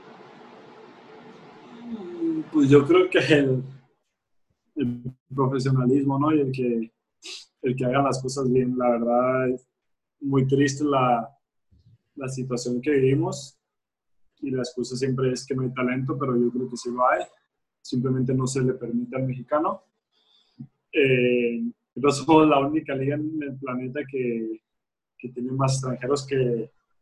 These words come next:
pues, locales, ¿no? Argentina, no sé, permite dos, tres extranjeros, Puerto Rico, dos, tres extranjeros, etcétera, todas las ligas. Yo creo que, que es una liga que te permite dos, tres mexicanos si estás en México. Entonces,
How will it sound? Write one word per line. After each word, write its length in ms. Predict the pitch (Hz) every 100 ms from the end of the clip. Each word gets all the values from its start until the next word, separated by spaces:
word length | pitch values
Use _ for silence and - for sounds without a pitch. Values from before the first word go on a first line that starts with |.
| _ _ -
pues, 120 | 123
locales, 560 | 123 120 131 131 123 120
¿no? 220 | 143 160
Argentina, 540 | 135 135 113 123 131
no 220 | 127 123
sé, 200 | 120 127
permite 420 | 113 113 120 117 127
dos, 320 | 120 - -
tres 200 | 120 117
extranjeros, 540 | - 110 113 131 131
Puerto 320 | 131 117 113 117
Rico, 300 | 120 117 120
dos, 180 | 120 117
tres 240 | 120 -
extranjeros, 800 | - 107 104 - 139 135 131 - - _ _ _ _ _ -
etcétera, 500 | 131 131 131 117 113
todas 200 | 127 123
las 100 | 117
ligas. 460 | 127 147 - - _ _ _
Yo 180 | 131 131
creo 140 | 131
que, 120 | 135 127
que 120 | 131
es 120 | 131
una 160 | 139 135
liga 260 | 139 143
que 100 | 143
te 120 | 139
permite 720 | 131 127 131 131 135 135 131
dos, 200 | 127 131 -
tres 200 | 135 131
mexicanos 640 | 127 123 143 147 151 -
si 80 | 120
estás 240 | - -
en 100 | 139
México. 360 | 143 151 143 139
Entonces, 760 | - 127 143 131 - - -